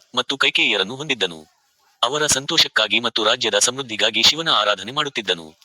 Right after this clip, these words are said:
ಶ್ರವಣ ಕುಮಾರನ ಕಥೆ. ಶ್ರವಣ ಕುಮಾರನ ತಂದೆ ತಾಯಿಗಳು ಅಂಧರಾಗಿದ್ದು, ಅವರ ಮಗನ ಮೇಲೆಯೇ ಆಧಾರಿತರಾಗಿದ್ದರು. ಶ್ರವಣನು ತನ್ನ ಪಾಲಕರ ಸೇವೆಯಲ್ಲಿ ಸದಾ ನಿರತರಾಗಿದ್ದನು. ಒಂದು ದಿನ ಅವರು ತೀರ್ಥಯಾತ್ರೆಗೆ ತೆರಳಲು ನಿರ್ಧರಿಸಿದರು,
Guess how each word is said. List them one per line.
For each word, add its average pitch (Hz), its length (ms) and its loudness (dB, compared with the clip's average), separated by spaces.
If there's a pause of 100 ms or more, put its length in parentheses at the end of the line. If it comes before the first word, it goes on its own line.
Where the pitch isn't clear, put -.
(180)
ಶ್ರವಣ 151 380 2
ಕುಮಾರನ 110 400 0
ಕಥೆ. 95 420 0 (240)
ಶ್ರವಣ 165 300 2
ಕುಮಾರನ 107 400 0
ತಂದೆ 113 280 0
ತಾಯಿಗಳು 110 400 0
ಅಂಧರಾಗಿದ್ದು, 110 680 0 (180)
ಅವರ 160 180 0
ಮಗನ 139 260 -2
ಮೇಲೆಯೇ 107 340 2
ಆಧಾರಿತರಾಗಿದ್ದರು. 113 880 0 (260)
ಶ್ರವಣನು 156 500 2
ತನ್ನ 104 220 0
ಪಾಲಕರ 127 440 0
ಸೇವೆಯಲ್ಲಿ 107 460 2
ಸದಾ 113 240 2
ನಿರತರಾಗಿದ್ದನು. 110 960 -2 (120)
ಒಂದು 151 280 -2
ದಿನ 117 140 0
ಅವರು 107 260 0
ತೀರ್ಥಯಾತ್ರೆಗೆ 123 680 0
ತೆರಳಲು 131 300 0
ನಿರ್ಧರಿಸಿದರು, 107 680 -2